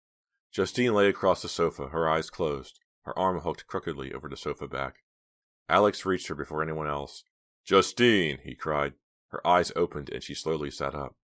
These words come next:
"What happened?" she murmured, dazed. Terry realized he'd been holding his breath. "What can possibly happen next?" he wondered. "You fell," Alex told Justine gently. "Are you all right?" "I think so," said Justine,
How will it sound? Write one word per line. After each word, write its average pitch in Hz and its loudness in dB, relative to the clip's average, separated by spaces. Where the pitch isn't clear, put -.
"What 143 4
happened?" 127 2
she - -6
murmured, 76 -4
dazed. 71 -6
Terry 123 4
realized 98 6
he'd 85 -4
been 80 -6
holding 82 -4
his 73 -10
breath. 76 -4
"What 139 2
can 135 2
possibly 104 2
happen 90 2
next?" 85 -2
he 76 -8
wondered. 71 -10
"You 78 -6
fell," 78 6
Alex 69 -4
told 69 -6
Justine 69 -10
gently. 65 -10
"Are 90 2
you 98 4
all 90 6
right?" 82 2
"I 98 6
think 160 0
so," 117 6
said 82 -4
Justine, 80 -4